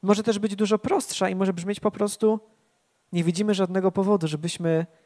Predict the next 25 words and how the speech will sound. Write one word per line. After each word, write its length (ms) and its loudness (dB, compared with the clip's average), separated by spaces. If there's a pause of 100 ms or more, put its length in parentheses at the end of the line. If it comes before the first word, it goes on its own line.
(300)
mieli 220 0
przypisać 720 -2
komuś 420 -2
innemu 720 0 (440)
taki 320 -4
autorytet, 520 0
jaki 180 -6
mają 240 -4
słowa 280 -6
samego 380 -2
Boga. 360 -4 (840)
Dlaczego 320 0
mielibyśmy 400 2
spojrzeć 400 2
na 80 0
jakąś 300 -4
tradycję, 720 2 (340)
na 240 4
jakiś 480 -2
urząd, 560 2
na 320 0
jakiegoś 600 -2 (300)
hierarchę 580 2
i 80 -4
powiedzieć: 680 -2